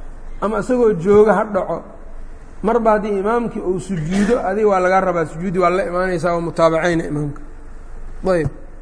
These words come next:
Adoo ku jira salaaddii oo imaamka kugu xiran tahay sahwigii dhacay, imaamkii waa sameeyey sujuudu sahwigii, waa la samaysay adigana.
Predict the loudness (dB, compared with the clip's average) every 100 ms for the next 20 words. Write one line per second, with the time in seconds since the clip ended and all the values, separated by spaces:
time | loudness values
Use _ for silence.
0 | -14 -14 -12 -12 -10 -12 -10 -10 -8 -8
1 | -8 -4 4 6 8 8 6 0 2 2
2 | 2 2 2 4 4 2 0 0 -2 -2
3 | -2 -2 -4 0 0 0 0 0 0 0
4 | 0 -2 0 0 -2 -2 -2 -2 0 0
5 | 0 -6 -16 -14 -16 -16 -14 -14 -14 -10
6 | 0 2 2 2 0 2 4 4 2 0
7 | 2 2 2 0 -4 -4 -2 0 0 2
8 | 0 2 4 6 4 2 0 0 0 -2
9 | -2 0 0 -2